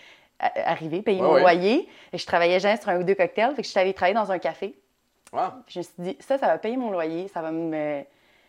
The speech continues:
Speaker 1: sais, comme ça
Speaker 2: Puis
Speaker 1: va
Speaker 2: dans
Speaker 1: me
Speaker 2: les
Speaker 1: vider
Speaker 2: temps
Speaker 1: la
Speaker 2: libres.
Speaker 1: tête. » Ouais. Puis après ça, tout le temps, j'ai comme un ou deux cocktails, un ou deux cocktails. Puis après ça, ben, en très peu de temps,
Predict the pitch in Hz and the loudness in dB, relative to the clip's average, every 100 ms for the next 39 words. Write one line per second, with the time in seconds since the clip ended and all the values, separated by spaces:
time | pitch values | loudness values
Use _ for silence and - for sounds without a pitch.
0 | _ - - 170 165 165 220 113 202 180 | _ -12 -10 -4 -2 0 0 0 2 4
1 | 135 117 175 190 208 - _ - 180 - | 4 4 4 2 -2 -14 _ -6 -4 -4
2 | - - 185 165 185 180 208 - - 175 | -10 -2 0 0 -4 -6 -10 -8 -6 -2
3 | 185 190 - _ _ _ - 170 156 165 | -2 -4 -8 _ _ _ -8 -6 -2 -2
4 | 160 - - 185 190 180 170 180 170 165 | -2 -6 -4 -2 0 -2 0 0 -2 -4
5 | 165 160 185 185 170 - 160 - 175 170 | -6 -6 -2 -2 -4 -8 -12 -6 -4 -2
6 | 151 151 151 151 147 147 - - 208 202 | -4 -2 -4 -6 -8 -12 -16 -10 -6 -4
7 | 196 175 - 185 190 | -4 -6 -4 -4 -4